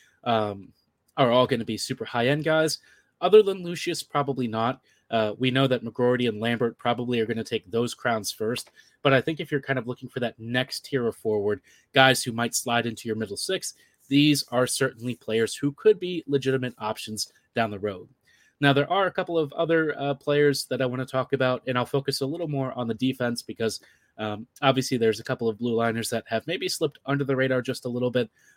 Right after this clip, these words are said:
But before we go any further, I do wanna shout out our friends and partners at FanDuel.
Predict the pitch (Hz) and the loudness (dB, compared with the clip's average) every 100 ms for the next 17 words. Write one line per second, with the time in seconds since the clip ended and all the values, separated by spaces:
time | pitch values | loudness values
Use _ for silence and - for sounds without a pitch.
0 | - 127 120 120 113 185 202 175 - 135 | -4 -2 -2 -4 -2 2 2 2 0 0
1 | 127 123 - - 120 151 160 143 143 131 | 2 -2 -6 -10 2 2 2 0 2 2
2 | 127 123 120 120 - _ _ 123 123 - | 0 -4 -2 -2 -4 _ _ -2 -2 -2
3 | 117 110 117 - - _ 120 117 - 113 | -6 -4 -4 -6 -8 _ 0 0 -2 -2
4 | 110 101 - - | -2 -2 -10 -16